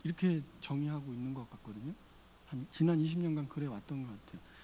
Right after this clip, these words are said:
이거는 어디에 드러나냐면 사회적 경제를 그 제도적으로 규율하고 있는 사회적 경제와 관련한 뭐 사회적 기업 육성법, 그다음에 협동조합 기본법에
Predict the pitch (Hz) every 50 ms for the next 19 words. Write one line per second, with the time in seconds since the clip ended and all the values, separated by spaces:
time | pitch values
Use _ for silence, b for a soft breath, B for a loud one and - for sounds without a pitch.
0 | B B B - 196 185 214 214 214 214 202 151 135 147 147 175 214 226 190 180
1 | 180 175 175 170 160 156 160 170 165 160 - 240 254 254 240 226 214 - 196 175
2 | 170 165 156 170 170 170 165 156 B B B B B B B B B B B -
3 | 165 165 165 160 160 151 151 - - - 143 139 139 139 135 139 135 135 131 131
4 | - - 151 175 175 165 180 175 160 160 165 160 165 160 156 - - - - -
5 | - - - - - - - - 131 127 - - - 170 185 208 220 208 202 190
6 | 170 165 156 156 147 151 156 160 156 - - 208 214 196 202 180 - - - -
7 | - - - - - - B B B B B B B B B - - - - -
8 | - 151 156 151 165 160 156 156 - 147 147 147 147 147 139 135 135 131 - -
9 | 208 208 190 185 - - - 160 151 135 120 113 - - - 143 135 131 156 147
10 | 196 - - - - - 131 131 123 127 127 180 196 - 226 202 196 165 180 165
11 | - - - 139 135 147 160 160 190 175 151 160 156 147